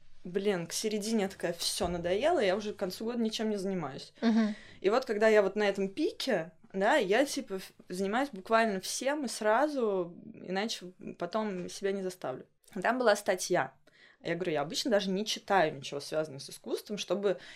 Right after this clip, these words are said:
Speaker 1: не омрачать себе вообще свое существование. И там была статья от куратора, переведенная, то есть это не русский
Speaker 2: Мгм.
Speaker 1: куратор, но, скорее всего, это в целом приемлемо для всех. Вот про снобизм, да,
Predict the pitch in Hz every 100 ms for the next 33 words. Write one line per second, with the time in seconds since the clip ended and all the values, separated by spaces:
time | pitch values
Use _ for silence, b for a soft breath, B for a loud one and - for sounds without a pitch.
0 | - 208 208 208 214 254 220 - 180 196
1 | 185 - 233 - 202 - 180 180 - 190
2 | 180 147 180 196 b b b b b b
3 | - - 214 453 381 320 - 285 - 247
4 | 185 - 247 247 180 175 156 - 202 220
5 | 202 214 175 143 143 - _ 170 170 190
6 | 208 233 233 - - 233 208 214 220 190
7 | 202 - 240 403 359 - 202 151 - -
8 | _ _ _ _ 247 233 - - 294 277
9 | 220 190 208 233 220 196 185 185 - 147
10 | - 165 - 208 214 202 190 175 165 139
11 | 127 151 233